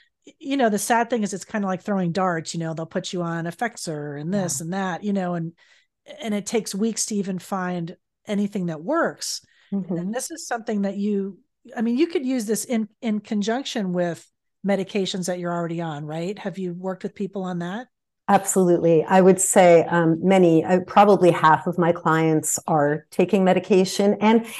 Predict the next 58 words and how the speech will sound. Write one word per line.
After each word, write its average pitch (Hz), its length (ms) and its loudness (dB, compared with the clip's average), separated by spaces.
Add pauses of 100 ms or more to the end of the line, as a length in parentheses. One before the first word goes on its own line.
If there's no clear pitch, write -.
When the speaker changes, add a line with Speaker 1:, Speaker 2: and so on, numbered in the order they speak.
(140)
Speaker 2:
it's - 240 4
funny 330 340 8
because, 233 480 6
um, 202 300 4
they 233 160 8
seek 240 320 4
me 254 140 8
out 190 240 6
because, 185 460 2 (120)
like 170 220 4
you're 180 80 2
saying, 175 200 2
they're 196 120 4
just 240 180 0
not 254 160 6
getting 165 240 8
the 143 100 2
results 131 560 -2
they 131 140 -2
want. - 420 -10 (360)
And 233 200 8
so, 240 280 8
like, 226 260 8
um, 202 380 4
I 220 120 6
work 285 260 4
with 320 180 2
people 220 300 2
who've 180 200 0
been 220 160 4
in, 226 160 8
like, 170 200 4
talk 156 320 2
therapy 165 360 2
for 160 240 -2
years 165 480 2
and 170 220 2
years, 147 500 0 (420)
not 180 240 6
getting 190 260 6
to 196 100 -2
the 180 120 2
root 170 200 6
of 170 140 2
their 165 140 6
problem. 160 600 4
And 175 180 4
then 170 120 4
they 170 120 8
come 180 260 2
to 202 160 -2
me 185 260 4
and, 202 240 4 (420)
you 381 60 8
know, 320 100 10
some 294 220 6
of 302 80 6
them, 302 320 6